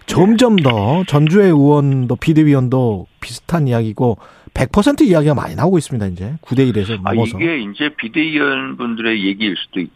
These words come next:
Speaker 2: 있습니다만,
Speaker 1: 예.
Speaker 2: 현장에서 보면 당원들의 요구가 엄청 강합니다.
Speaker 1: 아, 당원들이요?
Speaker 2: 예,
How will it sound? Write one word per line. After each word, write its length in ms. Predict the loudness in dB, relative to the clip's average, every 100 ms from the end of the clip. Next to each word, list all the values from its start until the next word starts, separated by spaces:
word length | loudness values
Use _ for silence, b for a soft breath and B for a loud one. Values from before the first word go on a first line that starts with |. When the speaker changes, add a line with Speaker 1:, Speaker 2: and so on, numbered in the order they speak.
| -20 _ _ _
Speaker 2:
있습니다만, 840 | -10 -10 -12 -14 -10 -6 -2 -4 -2
Speaker 1:
예. 20 |
Speaker 2:
현장에서 640 | -2 0 0 -2 -2 -4 -4
보면 300 | -4 -6 -6
당원들의 500 | -4 -2 -2 -4 -4
요구가 300 | -4 -6 -6
엄청 460 | -6 -6 -6 -6
강합니다. 380 | -8 -12 -14 -16 -20 -20 _ _ _ -16
Speaker 1:
아, 140 | -12
당원들이요? 1160 | -8 -2 0 2 0 -2 -6 -6 -6 -6 -8 -8
Speaker 2:
예, 300 | -6 -4 -4